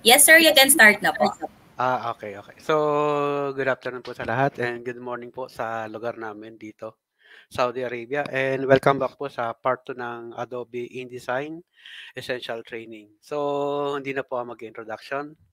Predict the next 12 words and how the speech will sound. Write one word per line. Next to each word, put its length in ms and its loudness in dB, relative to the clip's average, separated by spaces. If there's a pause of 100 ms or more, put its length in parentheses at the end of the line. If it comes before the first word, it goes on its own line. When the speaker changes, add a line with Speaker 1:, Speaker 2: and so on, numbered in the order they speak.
(420)
Speaker 2:
Welcome 400 0
po 160 -6
sa 240 -6
mga 260 -6 (840)
bagong 560 -8
dating 540 -8
and 340 -16
welcome 400 -8
back 240 -6
po 80 -20
sa 160 -20
mga 560 -14